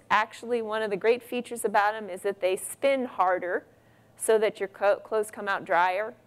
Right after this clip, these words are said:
which does give you the opportunity to use less energy for drying. The interesting thing is that with dryers is there's actually not a lot of improvement in efficiency of dry, dryers.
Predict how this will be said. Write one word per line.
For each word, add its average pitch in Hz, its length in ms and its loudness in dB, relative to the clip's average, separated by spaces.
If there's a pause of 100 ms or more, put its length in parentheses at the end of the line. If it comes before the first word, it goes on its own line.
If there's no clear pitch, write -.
(340)
which 190 300 -2
does 208 320 2
give 214 320 2
you 196 260 4
the 180 160 0
opportunity 175 720 -2
to - 180 -14
use 170 200 -4
less 165 220 -4
energy 165 340 -12
for 165 140 -12
drying. 160 380 -12 (840)
The 240 140 6
interesting 339 420 0
thing 233 280 0
is 240 140 2
that 208 240 0
with 196 200 2
dryers 214 540 2
is 214 160 -2
there's 208 300 2
actually 277 440 -2
not 220 360 0
a 240 40 0
lot 214 260 4
of 214 140 -6
improvement 208 500 -4
in 202 120 -4
efficiency 202 580 -8
of 180 100 -4
dry, 175 300 2 (140)
dryers. 180 540 -2